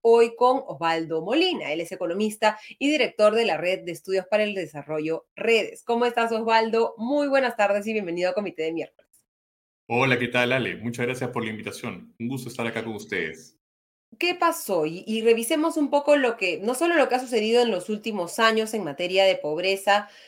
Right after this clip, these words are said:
Speaker 1: sino lo que hemos logrado también durante las últimas décadas en, en materia de pobreza. ¿Por qué es que en este dos mil veintidós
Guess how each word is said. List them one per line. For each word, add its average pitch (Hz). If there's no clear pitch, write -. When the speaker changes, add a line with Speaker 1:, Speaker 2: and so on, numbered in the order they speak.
Speaker 1:
sino 233
lo 202
que 196
hemos 226
logrado 208
también 202
durante 226
las 190
últimas 190
décadas 196
en, 165
en 165
materia 180
de 175
pobreza. 151
¿Por 214
qué 262
es 214
que 220
en 196
este 208
dos 180
mil 190
veintidós 180